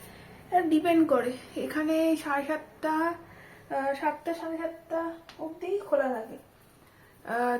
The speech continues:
তারপরে আর খোলা থাকে না ওরমভাবে। তাই জন্য ভাবলাম এখনই যাই, বেরিয়ে করে আসি, এই সময়টা ফাঁকা থাকে। চুল উঠছে। আর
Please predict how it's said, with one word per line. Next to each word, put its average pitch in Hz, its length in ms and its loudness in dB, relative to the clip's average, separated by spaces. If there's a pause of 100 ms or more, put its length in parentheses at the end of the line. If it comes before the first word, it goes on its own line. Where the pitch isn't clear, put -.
তারপরে 277 360 2 (120)
আর 294 80 2 (100)
খোলা 254 260 0
থাকে 262 220 -4
না 285 120 -6
ওরমভাবে। 269 360 -2 (1400)
তাই 240 180 0
জন্য 254 140 -2 (120)
ভাবলাম 262 320 -2 (800)
এখনই 302 280 -2 (100)
যাই, 247 160 4 (540)
বেরিয়ে 262 340 -2 (120)
করে 262 160 0 (100)
আসি, - 180 -16 (1400)
এই 254 120 -4
সময়টা 269 380 0
ফাঁকা - 260 -6 (100)
থাকে। 269 200 -4 (1600)
চুল 294 260 -4 (120)
উঠছে। - 320 -12 (960)
আর 285 80 4